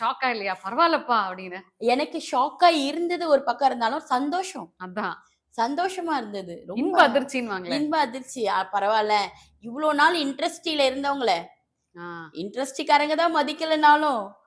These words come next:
Speaker 1: எவ்வளோ பெரிய
Speaker 2: அரசியல்
Speaker 1: சி எம்.
Speaker 2: தலைவர்களாவது வந்தாங்களே அப்படின்னு ஒரு சந்தோஷம்.
Speaker 1: கரெக்ட்டுல.
Speaker 2: அரசியல் தலைவர்கள் எல்லாருமே வந்தாங்க.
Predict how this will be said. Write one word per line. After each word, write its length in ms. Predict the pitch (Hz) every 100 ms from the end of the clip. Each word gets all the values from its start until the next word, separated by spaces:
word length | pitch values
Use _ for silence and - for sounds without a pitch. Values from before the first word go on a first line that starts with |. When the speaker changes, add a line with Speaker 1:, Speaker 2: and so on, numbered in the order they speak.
| _ _
Speaker 1:
எவ்வளோ 400 | 196 220 330 247
பெரிய 220 | 285 277
Speaker 2:
அரசியல் 140 | 359
Speaker 1:
சி 60 | 294
எம். 80 | 285
Speaker 2:
தலைவர்களாவது 640 | 294 330 320 311 302 311
வந்தாங்களே 500 | 302 277 294 294 269
அப்படின்னு 280 | 277 262 277
ஒரு 160 | 262 254
சந்தோஷம். 640 | 240 226 247 247 202 - _ _ _
Speaker 1:
கரெக்ட்டுல. 580 | 170 156 - 156 175 240 247 _ _
Speaker 2:
அரசியல் 420 | - 247 254 330
தலைவர்கள் 400 | 285 269 285 320
எல்லாருமே 440 | 240 262 311 339 330
வந்தாங்க. 440 | 240 196 165 165